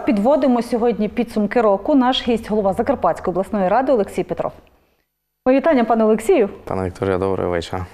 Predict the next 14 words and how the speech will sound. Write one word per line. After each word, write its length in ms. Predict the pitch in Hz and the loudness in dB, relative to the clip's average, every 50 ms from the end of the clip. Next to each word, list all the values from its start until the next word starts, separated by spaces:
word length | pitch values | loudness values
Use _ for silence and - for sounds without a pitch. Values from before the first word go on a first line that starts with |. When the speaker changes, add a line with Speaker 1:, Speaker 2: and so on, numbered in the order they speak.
| - - - | -16 -12 -4
Speaker 1:
Ще 120 | - 339 339 | 0 0 2
нещодавно 640 | 320 - 320 302 294 285 277 277 262 254 247 240 | 2 2 2 2 2 4 4 4 4 4 4 4
ми 140 | 240 247 247 | 2 2 0
з 60 | 247 | 2
вами 220 | 254 247 233 233 226 | 2 2 2 2 0
віталися. 600 | 220 220 294 311 381 381 339 - - 247 220 214 | 0 2 2 2 4 2 2 0 2 2 2 2
Ви 200 | 202 196 208 208 | 2 0 0 0
були 240 | 185 202 202 202 190 | 0 0 0 0 0
в 40 | |
якості 400 | 196 202 196 - 196 - - - | 0 0 -2 -2 -6 -8 -6 -6
голови 220 | 190 190 185 180 175 | -4 -2 -2 -4 -4
Закарпатської 560 | 170 165 - 180 - - 180 175 - - 165 | -4 -6 -8 -6 -6 -6 -6 -6 -6 -8 -6
обласної 300 | - 175 - - 202 190 | -6 -6 -4 -4 -4 -4
адміністрації. 1080 | 175 175 175 175 180 175 - - 254 294 381 403 - - 302 262 247 240 233 226 208 | -2 -2 -2 -2 -2 -4 -2 0 2 2 2 0 0 0 2 2 2 2 2 2 0